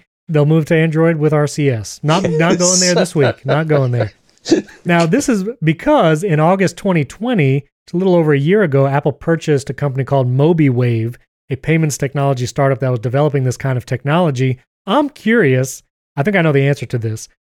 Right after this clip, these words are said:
Speaker 1: but is this going to be something that Apple builds in and it's strictly a first-party proprietary payment system, or will Apple create an A P I where someone like Square,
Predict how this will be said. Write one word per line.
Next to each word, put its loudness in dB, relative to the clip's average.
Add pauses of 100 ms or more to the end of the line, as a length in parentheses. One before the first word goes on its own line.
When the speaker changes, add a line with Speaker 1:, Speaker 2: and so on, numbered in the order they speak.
Speaker 1:
but 0
is 2
this 0
going 0
to 2
be 2
something 0
that 0
Apple 0
builds 0
in 0
and -2
it's -2
strictly -2
a 2
first-party -2
proprietary -2
payment -4
system, -6 (280)
or 2
will 0
Apple 0
create 0
an -2
A 0
P -2
I -2 (320)
where 2
someone 0
like 0
Square, -2